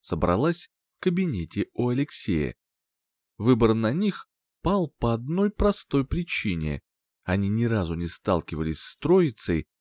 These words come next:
которую предстояло задержать, и, соответственно, те не знали оперативников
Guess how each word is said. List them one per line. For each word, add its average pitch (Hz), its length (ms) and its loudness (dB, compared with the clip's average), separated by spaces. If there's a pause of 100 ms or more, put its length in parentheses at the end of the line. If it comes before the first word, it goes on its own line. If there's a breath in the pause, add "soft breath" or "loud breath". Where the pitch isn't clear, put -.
(180)
которую 143 420 2
предстояло 147 680 0
задержать, 160 720 2 (380)
и, 107 80 -2
соответственно, 98 1040 0 (340)
те 185 160 2
не 220 140 2
знали 143 540 0
оперативников 104 1000 -2